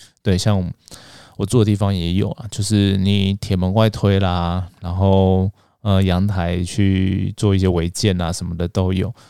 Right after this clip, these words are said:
好，那所以呢，现在就是要，呃，做这个公共安全检查。那相信如果大家，呃，我不知道其他县市啊，至少台北、新北是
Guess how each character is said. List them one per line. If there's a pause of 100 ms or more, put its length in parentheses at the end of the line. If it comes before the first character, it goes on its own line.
(180)
好， (260)
那
所
以
呢，
现
在
就
是
要， (100)
呃，
做
这
个
公
共
安
全
检
查。
那
相
信
如
果
大
家， (400)
呃，
我
不
知
道
其
他
县
市
啊，
至
少
台
北、
新
北
是